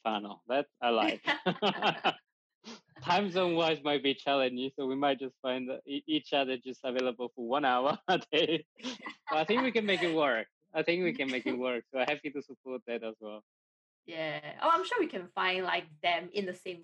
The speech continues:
Speaker 2: country itself. There will be lots. We just have to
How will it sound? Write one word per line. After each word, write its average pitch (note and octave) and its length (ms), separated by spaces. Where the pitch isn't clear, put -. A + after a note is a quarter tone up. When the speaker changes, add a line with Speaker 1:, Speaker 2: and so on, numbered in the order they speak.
Speaker 2:
country F3 320
itself. - 380
There G3+ 140
will A#3 100
be F3 120
lots. E3+ 440
We F3 140
just F#3 180
have D#3+ 100
to - 60